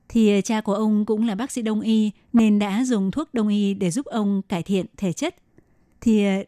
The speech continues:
để phòng chống bệnh dị ứng tác oai tác quái, ngay từ đầu tháng bảy âm lịch, ông đã bắt đầu ăn những thức ăn có thể giúp làm ấm nóng cơ thể như gà nấu dầu mè. Ngoài ra cũng dùng nhân sâm và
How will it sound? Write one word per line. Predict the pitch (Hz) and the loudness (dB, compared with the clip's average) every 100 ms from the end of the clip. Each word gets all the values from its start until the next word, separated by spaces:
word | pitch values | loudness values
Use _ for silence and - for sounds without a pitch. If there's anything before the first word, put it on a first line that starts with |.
| - | 0
để | 202 175 165 | 0 0 -2
phòng | 202 185 | -4 -2
chống | 202 185 269 | 0 0 0
bệnh | 220 185 | -2 -2
dị | 196 | -2
ứng | 175 190 269 - _ | 0 0 0 -2 _
tác | 285 311 - | -6 -6 -2
oai | 233 214 | 0 0
tác | 233 285 | -4 -8
quái, | - 190 185 277 - _ _ _ | -4 -2 0 -2 -4 _ _ _
ngay | 247 | 2
từ | 220 | 4
đầu | 196 185 | 0 -2
tháng | 170 202 | -2 -4
bảy | 226 185 170 | -4 -4 -4
âm | 208 | -2
lịch, | 208 190 - _ _ _ | -2 -2 -6 _ _ _
ông | 254 214 214 | 2 2 2
đã | 208 | -2
bắt | - | -4
đầu | 220 180 | -2 -4
ăn | - 214 196 | -2 -4 -2
những | 202 208 | -2 -4
thức | 320 | -6
ăn | - 220 208 196 _ | -6 -2 0 -2 _
có | - | -4
thể | 226 220 175 | -2 0 -2
giúp | 247 339 320 | -4 -6 -4
làm | 202 180 185 - | -2 0 -2 -2
ấm | 196 208 | 0 0
nóng | 185 180 285 - | -2 -2 -2 -2
cơ | 220 - | -6 -4
thể | 208 170 156 - _ _ - | -4 -4 -6 -12 _ _ 2
như | 226 220 202 196 - - | 4 4 2 -4 -10 -4
gà | 202 196 | 0 2
nấu | 185 185 247 | 2 2 0
dầu | 202 | 0
mè. | 180 180 175 165 _ _ _ - | 0 0 -2 -4 _ _ _ 2
Ngoài | 214 | 2
ra | 202 226 220 | 4 0 0
cũng | 220 214 262 | -2 0 0
dùng | 254 202 185 185 - | 2 2 0 -2 2
nhân | 226 220 | 4 4
sâm | 208 233 214 202 208 | 2 -2 0 0 -2
và | 196 190 180 175 | -2 -2 0 -4